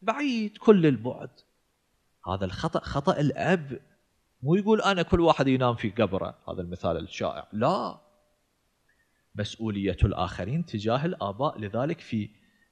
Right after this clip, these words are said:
رواية مذكورة عن رسول الله صلى الله عليه وآله: "ويل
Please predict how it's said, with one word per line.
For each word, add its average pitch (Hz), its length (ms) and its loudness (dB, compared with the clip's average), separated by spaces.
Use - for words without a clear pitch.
رواية 139 680 -2
مذكورة 113 360 0
عن 101 120 -6
رسول 101 320 -6
الله 104 280 -4
صلى 92 200 -8
الله 90 300 -8
عليه 92 220 -8
وآله: 98 460 -6
"ويل 120 800 4